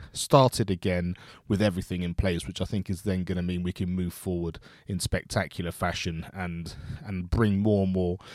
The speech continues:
exciting and important people, um, to your ears, which is what this is all about, giving you insights, understanding of what people are doing,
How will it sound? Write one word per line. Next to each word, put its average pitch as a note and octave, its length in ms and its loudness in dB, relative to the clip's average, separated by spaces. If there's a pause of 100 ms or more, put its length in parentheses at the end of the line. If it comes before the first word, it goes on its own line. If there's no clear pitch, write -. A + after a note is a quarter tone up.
(140)
exciting F#2 760 -2
and E2+ 440 -4
important G2 640 0
people, F#2 460 0 (240)
um, G2 280 2
to - 120 0
your G#2 240 6
ears, E2 240 2
which F#2 140 -6
is - 120 -4
what G#2 120 0
this G2+ 140 -4
is F2 100 -4
all F2+ 140 0
about, E2+ 300 -4
giving F#2 300 -2
you F2 180 -2 (400)
insights, G2+ 640 0
understanding F#2 580 0
of E2+ 60 0
what F2 180 -2
people G2 340 2
are F2 60 2
doing, F2 480 0